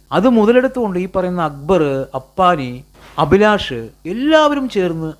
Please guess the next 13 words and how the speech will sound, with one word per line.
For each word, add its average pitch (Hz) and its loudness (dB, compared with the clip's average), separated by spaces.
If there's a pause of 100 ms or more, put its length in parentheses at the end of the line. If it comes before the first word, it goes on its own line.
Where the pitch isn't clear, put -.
(100)
അനീഷിനെ 180 -4
അറ്റാക്ക് 151 -2
ചെയ്യുന്നു. 104 -6 (140)
വിവരമുള്ള 247 2
കുറച്ച് 190 -4
ആൾക്കാർ 196 -2 (340)
അങ്ങ് 185 -4
മാറി 127 -2
നിൽക്കുന്നുണ്ട്. 95 -10 (300)
ഷാനവാസിനെ 156 0
പോലെ 156 -8
കുറച്ച് 156 -8
വിവരമുള്ളവർ 139 0